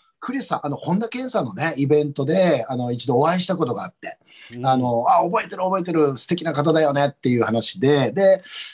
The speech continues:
Speaker 1: あの、またこ-、今回のね、対談というご縁いただいて、これもね、本当に人のご縁ですよね。それで、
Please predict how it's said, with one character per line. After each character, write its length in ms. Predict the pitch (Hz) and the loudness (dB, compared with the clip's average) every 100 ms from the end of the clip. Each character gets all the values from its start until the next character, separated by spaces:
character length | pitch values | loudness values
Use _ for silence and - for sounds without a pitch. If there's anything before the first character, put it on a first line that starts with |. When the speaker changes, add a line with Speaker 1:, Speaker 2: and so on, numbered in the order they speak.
| _ | _
Speaker 1:
あ 120 | 156 | 0
の、 680 | 147 143 139 135 135 131 - | 2 4 2 2 0 -2 -2
ま 100 | 131 | -4
た 100 | - | -4
こ-、 260 | - 147 - | -2 -2 0
今 160 | 175 | -2
回 140 | 151 - | -2 -6
の 60 | |
ね、 200 | 104 - _ | -16 -18 _
対 220 | - 127 | -6 -2
談 220 | 127 123 | 0 -2
と 180 | 113 - | -4 -2
い 180 | 110 170 | 4 6
う 60 | 131 | 6
ご 160 | 131 | 2
縁 200 | 123 - _ | 0 -2 _
い 100 | 110 | -6
た 100 | 123 | -2
だ 140 | 120 | 0
い 120 | 110 | 0
て、 280 | - - 135 | 0 0 0
こ 120 | - | 2
れ 80 | 160 | 2
も 80 | 254 | 4
ね、 100 | 269 | 4
本 220 | 214 170 | 2 2
当 80 | 170 | 2
に 80 | 165 | 0
人 180 | - 156 | 2 2
の 160 | 147 | 2
ご 160 | 139 147 | 4 4
縁 300 | 139 107 82 | 4 0 -10
で 80 | - | -16
す 140 | - | -18
よ 80 | - | -8
ね。 180 | 127 139 | 0 0
そ 140 | - | 0
れ 80 | 135 | -2
で、 260 | 135 135 | 2 2